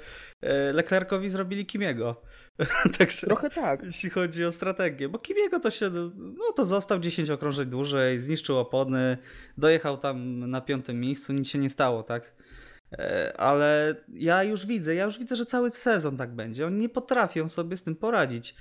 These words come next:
Speaker 1: Jak sobie przypomnę jedno z pierwszych moich w ogóle, y, wspomnień z Formuły jeden, to był wyścig chyba na Silverstone, kiedy Honda była niesamowicie szybka i albo Takuma Sato, albo Jenson Button, chyba Jenson Button,
Speaker 2: Chyba
Speaker 1: jechał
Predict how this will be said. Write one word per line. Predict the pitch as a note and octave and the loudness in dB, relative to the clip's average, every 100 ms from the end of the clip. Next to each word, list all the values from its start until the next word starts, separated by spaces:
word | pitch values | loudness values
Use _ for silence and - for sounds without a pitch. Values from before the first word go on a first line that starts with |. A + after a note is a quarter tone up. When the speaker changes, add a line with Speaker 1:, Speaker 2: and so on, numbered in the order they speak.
| - - | -20 -6
Speaker 1:
Jak | E3 - | -4 -2
sobie | F3+ G3 | 0 0
przypomnę | G3+ F#3 A3 G#3 | 0 2 2 2
jedno | G3+ F#3+ | -2 -2
z | F#3+ | -4
pierwszych | - A#3+ A#3 - | -2 0 -2 -2
moich | G#3 G3+ F#3+ - | -2 0 -4 -4
w | |
ogóle, | F#3+ F3+ G3 G3 F#3+ F#3+ F3+ - | -4 -2 2 4 4 4 2 0
y, | - - F#3 - - - | -4 -2 -2 -2 -4 -6
wspomnień | - - A3 D4+ F3+ | -10 2 4 4 2
z | - | 0
Formuły | D3+ D3+ C#3 A2+ | -2 0 -2 -2
jeden, | A2+ B2+ G3 - - - - | 0 0 -2 -6 -16 -20 0
to | D#3 | 0
był | D#3 | 2
wyścig | D#3 A3+ - G3+ | 0 0 -2 -8
chyba | - A3 A3 | 0 0 2
na | G#3+ | -2
Silverstone, | - - F#3+ B2+ A#2+ - A#2+ B2 D3 E3 - - - | -2 -2 0 0 -4 -4 -2 0 -2 -8 -16 -20 -6
kiedy | - E3+ E3+ | 2 2 2
Honda | - G#3 G#3+ G#3+ | 0 2 2 0
była | F#3+ G3 | 0 0
niesamowicie | F#3+ - F#3+ F#3+ G3 - F#3+ | -2 -2 -2 -2 -4 -4 -4
szybka | - D3 - - E3+ A3+ - | 0 -2 -2 0 2 2 0
i | - | 0
albo | G3 G#3 G#3+ | 2 2 0
Takuma | G3+ - F#3+ F#3 | -2 -2 -2 -2
Sato, | F#3 G3 G3+ A3 - | 0 0 2 0 2
albo | F3+ F3 F3 E3 | 0 2 0 2
Jenson | G3+ G3+ F#3+ E3+ | 0 0 0 2
Button, | E3 - A#2+ - - | 2 0 -6 -8 -4
chyba | G3 G3+ E3+ | 2 2 2
Jenson | F3+ F#3 E3 | -2 -4 -2
Button, | D#3 D3 A2+ A2+ _ - - - _ - | -2 -2 -4 -8 _ -20 -20 -20 _ -4
Speaker 2:
Chyba | C#3+ | 2
Speaker 1:
jechał | F#3+ A#2+ | 2 4